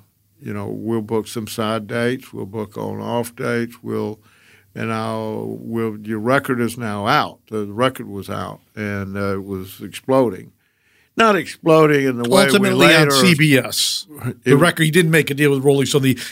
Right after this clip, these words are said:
Speaker 2: album came out on C B S.
Speaker 1: On Epic.
Speaker 2: Right. Part of the C B S company.
Speaker 1: Right. Um, John Hammond signing.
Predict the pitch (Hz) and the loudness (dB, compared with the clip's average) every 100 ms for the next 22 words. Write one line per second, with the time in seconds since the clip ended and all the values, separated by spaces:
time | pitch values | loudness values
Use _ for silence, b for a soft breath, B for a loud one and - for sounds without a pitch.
0 | B 175 156 139 175 156 147 143 - 143 | B 0 0 2 2 4 2 0 -2 -2
1 | 120 123 117 - - 131 131 127 123 117 | -2 -4 -4 -6 0 2 2 2 0 0
2 | 139 107 - - 151 - - _ _ - | -2 -2 -14 0 0 0 -4 _ _ 0
3 | 156 147 131 156 120 123 - 113 113 110 | 2 2 0 0 2 2 0 -4 -8 -18
4 | _ - 101 110 107 _ _ 120 113 110 | _ -2 -2 -2 -8 _ _ 0 0 0
5 | 110 104 107 110 - 143 156 165 170 156 | -2 -6 -10 -12 0 2 4 4 2 0
6 | 131 - 107 101 95 - | -4 -6 -6 -6 -10 -16